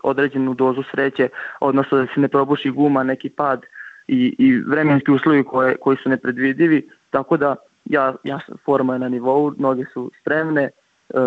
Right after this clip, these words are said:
bajs i biciklo oprema je spremna, tako da sve je tu, samo očekujemo da, da i sreća bude na našoj strani, pa svašta može da se desi.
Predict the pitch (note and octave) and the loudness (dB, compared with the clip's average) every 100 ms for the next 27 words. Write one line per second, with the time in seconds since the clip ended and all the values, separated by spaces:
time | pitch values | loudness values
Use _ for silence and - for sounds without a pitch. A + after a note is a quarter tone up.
0 | B2 C3+ B2+ B2 C3+ B2+ B2 C3+ B2 C3 | 0 0 -2 -2 -8 -8 -6 -4 0 -2
1 | C3 B2+ A#2+ A#2+ - D#3+ D#3 C3+ C3 - | 0 -2 -4 -6 -4 -4 -4 -4 -4 -4
2 | - C3+ - - D#3 D3+ C#3 F3 D#3 - | -4 -4 -4 -4 0 0 -2 -4 -4 -8
3 | _ _ - C#3 C3+ C#3 - C3+ C#3 D3 | _ _ -6 -4 -2 -4 -6 -4 -2 0
4 | C3 B2+ B2 - B2 B2 - C#3 C3+ C3 | 0 0 0 -2 -2 -2 -2 -4 -2 0
5 | B2+ B2+ B2+ B2 B2 A#2+ C3 C3+ B2+ C#3+ | 2 2 0 -2 -4 -2 0 -2 -4 -4
6 | B2+ C3 C3 A#2 A#2+ - A#2 | -2 0 0 0 -2 -2 -6